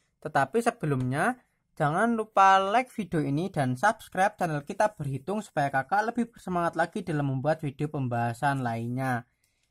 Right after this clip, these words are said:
Kita langsung saja ya, nomor tiga belas. Ahmad masuk sekolah dari Senin sampai Sabtu. Waktu belajar dari pukul tujuh sampai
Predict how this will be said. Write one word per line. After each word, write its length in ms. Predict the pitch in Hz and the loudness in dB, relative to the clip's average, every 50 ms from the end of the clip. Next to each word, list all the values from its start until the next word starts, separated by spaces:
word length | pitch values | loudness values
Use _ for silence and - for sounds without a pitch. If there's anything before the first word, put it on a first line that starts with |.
| _ _ - | _ _ -10
Kita 160 | 156 - 160 | -4 -2 0
langsung 320 | 165 165 160 156 165 156 151 | 0 0 0 -2 -4 -4 -2
saja 240 | 160 151 156 180 175 | -2 -2 0 2 2
ya, 240 | 170 165 175 185 | 4 4 2 2
nomor 320 | 180 165 156 151 143 143 - | 0 0 -2 -2 -4 -4 -8
tiga 160 | 139 - 131 | -8 -8 -6
belas. 640 | 123 131 127 127 135 151 180 214 226 - - - - _ _ _ _ _ _ _ _ _ _ _ _ _ _ _ _ _ _ _ _ - - _ _ _ _ _ _ _ _ _ _ _ _ _ _ _ _ - | -4 -2 0 2 4 6 6 4 2 0 -8 -20 -20 _ _ _ _ _ _ _ _ _ _ _ _ _ _ _ _ _ _ _ _ -20 -20 _ _ _ _ _ _ _ _ _ _ _ _ _ _ _ _ 2
Ahmad 400 | 190 202 202 226 269 320 302 - | 2 4 6 6 6 6 6 6
masuk 240 | 247 240 233 262 247 | 4 4 4 2 0
sekolah 480 | - 240 - - 196 208 233 247 247 | 0 0 2 6 8 8 10 8 8
dari 240 | 240 190 165 165 165 | 6 4 2 2 0
Senin 240 | - - 214 233 247 | -2 -2 0 0 2
sampai 400 | 233 233 185 165 160 156 165 165 | 2 2 2 2 2 2 2 2
Sabtu. 560 | 156 185 185 180 - _ - 220 208 180 147 | 2 2 0 0 0 _ -2 0 2 2 4
Waktu 320 | 139 151 139 - - 196 180 | 4 2 2 0 -2 -8 -6
belajar 560 | - - 165 147 143 143 143 - 180 196 226 | -2 2 4 4 4 2 2 2 4 4 4
dari 320 | - 196 180 156 160 156 | 4 2 0 2 0 -2
pukul 480 | 156 - 240 240 - - 254 254 240 - | -4 -6 -8 -6 -4 -2 -2 -2 -2 -2
tujuh 400 | - 170 160 - - 208 226 214 | -2 -4 -4 -4 -6 -6 -4 -2
sampai 720 | - 180 156 147 147 143 - 175 185 208 214 233 233 233 | 0 0 2 2 0 2 4 6 6 6 4 2 -2 -6